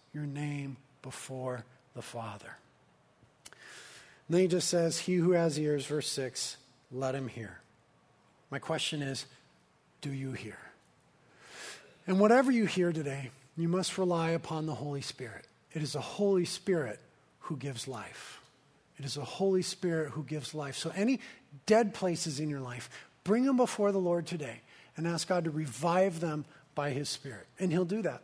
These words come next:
He'll meet us in that way. Amen? Lord, thank you for these hard but helpful truths. And we ask that you just give us grace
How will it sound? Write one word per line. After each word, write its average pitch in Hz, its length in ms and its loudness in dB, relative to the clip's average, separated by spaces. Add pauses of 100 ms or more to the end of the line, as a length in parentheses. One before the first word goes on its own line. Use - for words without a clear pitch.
He'll 170 120 -2
meet 175 220 2
us 170 160 0
in 165 100 -2
that 156 160 -2
way. 123 260 -10
Amen? 156 440 -2 (1040)
Lord, 190 200 6
thank 220 260 2
you 208 60 0
for 202 120 0
these 208 160 2
hard 190 640 6
but 185 160 2
helpful 180 480 0
truths. 139 640 -8 (2250)
And 170 100 0
we 180 100 4
ask 190 200 4
that 208 60 0
you 185 80 0
just 170 200 0
give 196 160 6
us 180 140 2
grace 170 720 2